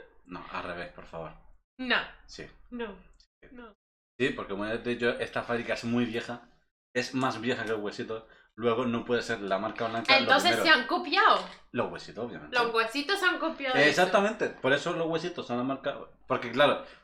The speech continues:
Speaker 1: una cosa que le he explicado a ella es que cómo puede ser que una fábrica esté pared con pared con un colegio.
Speaker 2: Mm.
Speaker 1: Eh, y los niños, eh, esnifen, eh, los vapores que salen de las chimeneas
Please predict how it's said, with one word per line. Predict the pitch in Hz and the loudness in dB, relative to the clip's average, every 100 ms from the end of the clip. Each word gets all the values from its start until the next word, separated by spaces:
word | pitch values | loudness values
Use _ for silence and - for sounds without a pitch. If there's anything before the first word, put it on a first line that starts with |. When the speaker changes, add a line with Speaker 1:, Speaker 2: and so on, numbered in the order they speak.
| _ - | _ 0
Speaker 1:
una | 160 180 | 4 4
cosa | 180 180 165 | 4 2 2
que | 170 | 2
le | 160 | 0
he | |
explicado | 160 156 156 | 0 8 8
a | 156 | 10
ella | 156 135 | 8 4
es | 127 | 2
que | 143 131 - | 0 -2 0
cómo | 143 147 | 2 4
puede | 156 151 | 4 6
ser | 165 - | 4 4
que | 123 | 2
una | 151 | 4
fábrica | - 165 151 127 151 - - _ | 8 8 8 4 4 2 -16 _
esté | 117 117 147 | -2 0 0
pared | 143 123 127 131 | 4 6 6 4
con | 131 | 2
pared | 135 139 143 - - - | 6 6 4 -2 -18 -4
con | 95 | 0
un | 120 - | 0 4
colegio. | 143 190 147 - - - - _ - _ - | 8 8 6 -2 -10 -20 -20 _ -20 _ -16
Speaker 2:
Mm. | 202 - - 73 - - | -16 -16 -20 -20 -12 -6
Speaker 1:
Eh, | 113 139 | -4 2
y | 139 | 6
los | 127 | 6
niños, | 147 160 170 160 - | 6 4 4 0 2
eh, | 123 120 117 - - | 4 6 4 -2 0
esnifen, | 123 123 156 180 165 170 180 | 2 4 4 4 4 2 0
eh, | 110 107 104 101 110 | 0 2 2 2 0
los | 120 120 120 113 - 127 | 2 4 6 4 0 6
vapores | 127 123 165 160 185 - | 8 8 4 4 2 2
que | 135 | 2
salen | 139 143 165 | 6 6 6
de | 147 | 4
las | 143 - - | 4 2 -4
chimeneas | 135 135 156 165 165 | -2 2 4 2 -2